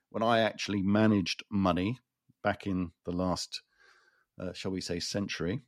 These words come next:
it used to be called ethical money. And I have watched and been interested in and involved in the progression from ethical investing through to E S G investing, as it is called these days. I presume E S G still aims to be ethical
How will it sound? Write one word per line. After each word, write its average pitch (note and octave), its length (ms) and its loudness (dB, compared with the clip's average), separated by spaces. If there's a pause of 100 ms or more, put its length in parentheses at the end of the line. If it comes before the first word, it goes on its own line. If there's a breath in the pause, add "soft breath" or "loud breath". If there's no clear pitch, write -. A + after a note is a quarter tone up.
(140)
it B2 140 0
used A2+ 160 2
to - 40 -12
be A#2 80 0
called A2+ 200 4
ethical A2+ 400 2
money. D#2+ 320 -10 (360)
And F2+ 380 -8 (100)
I F#2 160 -4
have F#2 340 -6
watched - 520 2
and F#2 180 -2
been G2 180 0
interested - 400 -4 (160)
in F#2+ 300 0 (100)
and F#2+ 180 2
involved G2 540 4
in E2 280 0
the - 80 -10
progression F2+ 560 0 (840 soft breath)
from G2+ 240 2
ethical B2+ 380 4
investing A2 540 4
through G2+ 260 -2
to - 280 -6
E G#2+ 220 0
S G2 160 -2
G G#2 200 -2
investing, E2 580 -4
as E2 120 -4
it F2 120 -8
is F2+ 120 -6
called F2 460 -6
these E2+ 400 -6
days. E2 380 -2
I F2+ 80 0
presume F#2+ 400 0
E F2 80 0
S E2 180 -6
G F2 220 -6
still D#2+ 420 -4 (520)
aims G2 360 2
to - 100 -6
be F2+ 140 -6
ethical - 460 -4